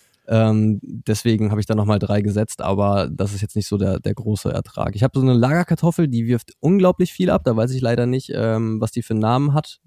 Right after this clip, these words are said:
Die haben wir irgendwann mal im Supermarkt gekauft, glaub ich, als Bio-Kartoffel. Äh, hab aber mir nicht aufgeschrieben, welche Sorte es war. Aber die wirft richtig ab.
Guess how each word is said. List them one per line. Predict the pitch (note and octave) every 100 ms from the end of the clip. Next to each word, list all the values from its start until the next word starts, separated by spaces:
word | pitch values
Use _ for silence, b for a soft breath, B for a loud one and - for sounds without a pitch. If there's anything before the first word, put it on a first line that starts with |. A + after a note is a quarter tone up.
| - A2
Die | A2 G#2
haben | A#2+
wir | A2+
irgendwann | A2+ A#2 A2+
mal | A2 G#2+
im | A2
Supermarkt | A2 A#2 D3 C3+ C3+
gekauft, | - - C#3 C#3+
glaub | C#3 C#3 D3+
ich, | D#3+ -
als | G#2+ - -
Bio-Kartoffel. | B2+ C3 - C#3 C3 D3+ - _ _ _ _ _
Äh, | -
hab | G#2+ G#2+ A2 A2
aber | A#2
mir | A#2 A2+
nicht | F#2
aufgeschrieben, | A2+ A#2 - A#2
welche | G#2+ G#2+
Sorte | G#2 A#2+ -
es | G2 G#2+
war. | G#2+ C3+ -
Aber | G2+
die | G2+ C#3+ F#3 D3
wirft | C#3+ - A2
richtig | C#3 - D#3+ -
ab. | F3+